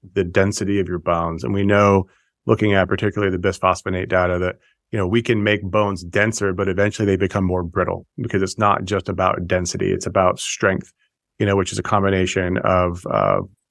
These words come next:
both quantity and quality. So we need, we need good quality in addition to the quantity, and dexa is only measuring quantity. So I think it's still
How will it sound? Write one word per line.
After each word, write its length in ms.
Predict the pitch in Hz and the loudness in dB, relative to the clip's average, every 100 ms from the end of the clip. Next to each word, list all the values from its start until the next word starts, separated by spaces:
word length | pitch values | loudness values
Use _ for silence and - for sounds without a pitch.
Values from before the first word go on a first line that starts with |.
| _ | _
both 420 | 113 101 92 - - | 0 4 2 0 -2
quantity 500 | 117 101 101 95 87 | 2 2 2 2 2
and 140 | 87 | 0
quality. 420 | - 92 92 95 | 0 0 0 -4
So 180 | 95 104 | -2 0
we 180 | 101 104 | 2 2
need, 380 | 104 101 95 - _ _ _ - | 2 2 0 -4 _ _ _ 0
we 140 | 117 | 2
need 340 | 107 107 107 - _ - | 4 2 2 -2 _ -2
good 260 | 113 107 90 - _ _ _ _ | 2 2 0 -6 _ _ _ _
quality 640 | - 131 123 104 98 95 - | -2 2 2 2 2 0 -2
in 100 | 104 | -4
addition 400 | 92 98 - 95 | 0 0 0 -4
to 100 | 101 | -4
the 100 | 92 | -4
quantity, 600 | 87 98 90 90 98 92 | -4 -4 -2 -4 -2 0
and 160 | 92 92 | 2 2
dexa 240 | 92 90 | 2 2
is 120 | 92 90 | 0 0
only 300 | 98 95 92 | 2 2 2
measuring 380 | 90 87 90 90 | 2 2 0 -2
quantity. 480 | 98 95 - - | -4 -4 -4 -4
So 160 | - 117 | 0 0
I 60 | 120 | 2
think 180 | 147 | 2
it's 80 | 127 | 2
still 260 | - 113 | 2 0